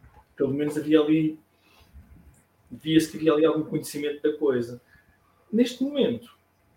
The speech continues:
eu acho que não nos resta grande coisa. Manter o Masi, não, não vejo porque é que não o devem manter, mas fazer daquilo, se calhar, uma decisão mais colegial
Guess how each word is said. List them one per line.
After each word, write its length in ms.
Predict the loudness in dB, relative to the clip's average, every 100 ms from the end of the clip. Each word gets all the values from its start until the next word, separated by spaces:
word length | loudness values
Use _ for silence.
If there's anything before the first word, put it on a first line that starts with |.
| _ _ -4
eu 100 | -2
acho 100 | -2
que 60 |
não 60 | -4
nos 80 | -2
resta 260 | -2 -2
grande 260 | -2 -2 -4
coisa. 520 | -2 0 0 -4 -12 0 0 0 _ _ _ _ _ _ _ _ _ -6
Manter 340 | 0 4 4
o 80 | 4
Masi, 480 | 2 0 -2 -4 0
não, 220 | 0 0
não 240 | -4 -2
vejo 280 | -2 -4 -6
porque 260 | -8 -2 -2
é 60 |
que 60 | 0
não 240 | -4 -4
o 40 | 0
devem 260 | 0 0
manter, 440 | -2 -4 -4 -4 -6 _ _ _ _ _ _ -2
mas 120 | 0
fazer 280 | 0 -2 -2
daquilo, 260 | -2 -2 -2
se 80 | 0
calhar, 180 | 0
uma 140 | 0 -2
decisão 320 | -2 -2 0
mais 180 | -2 -4
colegial 880 | -4 -2 -2 2 2 4 0 -4